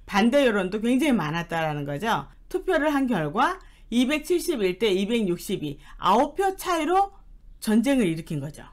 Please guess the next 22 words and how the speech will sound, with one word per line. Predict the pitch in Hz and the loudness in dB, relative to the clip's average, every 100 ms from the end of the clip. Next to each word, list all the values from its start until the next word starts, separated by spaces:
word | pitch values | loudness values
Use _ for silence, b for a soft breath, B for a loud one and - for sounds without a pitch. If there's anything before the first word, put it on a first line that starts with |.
| - | -16
이제 | - 180 180 165 160 143 - - - | -6 -4 -2 -2 -2 -6 -12 -14 -2
일 | 233 240 | 0 0
차 | - 226 170 | 0 2 2
아편 | 170 220 190 | 0 -4 -2
전쟁, | 160 160 180 247 - | -4 -4 -4 -4 -2
이 | 190 - | -6 -6
차 | - 226 | -4 0
아편 | 160 - 190 165 | 0 -2 -6 -6
전쟁 | 160 151 170 | -8 -6 -6
해갖고 | 196 165 156 247 339 370 - | -6 -8 -6 -4 -4 -6 -4
약 | 220 - | -4 -4
백 | - 175 | -4 0
년 | 185 240 339 349 | 4 4 4 2
동안을 | 247 208 190 208 | 0 0 0 0
이렇게 | 254 247 165 | -2 -6 -10
침탈을 | - 381 370 320 226 240 | -4 -4 -2 -2 -2 -2
했죠. | 247 - 113 - b b b | -4 -6 -12 -12 b b b
그래서 | 185 190 285 - | -4 0 0 0
이때 | 233 311 | -4 -2
당시에 | 302 185 151 165 196 311 - - | -4 -4 -4 -4 -4 -4 -8 -10
이 | 196 208 | -6 -4
청나라가 | 330 359 349 302 202 214 320 | 0 2 2 0 0 0 -2